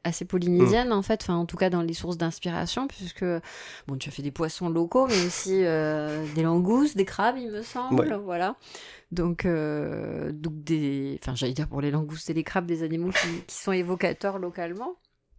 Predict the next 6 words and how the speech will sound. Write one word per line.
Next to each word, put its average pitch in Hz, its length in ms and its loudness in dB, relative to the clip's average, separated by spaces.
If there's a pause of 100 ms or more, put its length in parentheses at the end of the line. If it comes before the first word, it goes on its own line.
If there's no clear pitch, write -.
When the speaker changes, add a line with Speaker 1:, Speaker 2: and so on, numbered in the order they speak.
(720)
Speaker 1:
Et, 190 280 6
euh, 156 1000 2 (160)
et 190 100 4
donc, 202 280 2
euh, 170 800 4
alors, 165 220 2